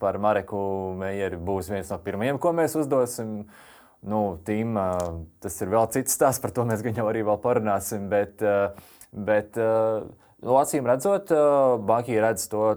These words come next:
tā, ka mums ir šie te pieci nosacīti mazie spēlētāji, ka mēs varam spēlēt ar, ā, ar šādu sastāvu, bet arī jāatcerās, ka mums ir arī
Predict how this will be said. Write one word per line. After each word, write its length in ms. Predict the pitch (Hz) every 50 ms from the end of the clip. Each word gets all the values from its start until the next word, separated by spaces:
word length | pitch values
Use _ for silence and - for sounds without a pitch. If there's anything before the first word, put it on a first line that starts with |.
| -
tā, 240 | - 117 117 113 101
ka 80 | - -
mums 240 | 98 98 95 95 - 107
ir 80 | 107 101
šie 160 | - 107 95 92 -
te 80 | 95
pieci 400 | - 110 110 104 98 - - 95
nosacīti 480 | 95 98 95 - - - 98 90 87 92
mazie 240 | 98 101 95 90 85
spēlētāji, 640 | - - 101 90 95 120 139 139 - 131 120 104
ka 140 | - 92 92 92
mēs 220 | 98 104 - 110
varam 160 | 107 101 98 87
spēlēt 560 | - - - 101 104 104 104 92 87 - 92 90
ar, 80 | 85 87 - - - - - -
ā, 160 | - 92 90 90 87 85 101 101
ar 80 | 104 101
šādu 320 | - - 117 117 123 -
sastāvu, 320 | 151 143 - 160 147 139 -
bet 160 | - - 135
arī 160 | 139 127 113
jāatcerās, 480 | 113 117 113 101 - - 92 90 87 -
ka 160 | - 98 92
mums 160 | 87 - 98
ir 80 | 92 95
arī 160 | 90 92 87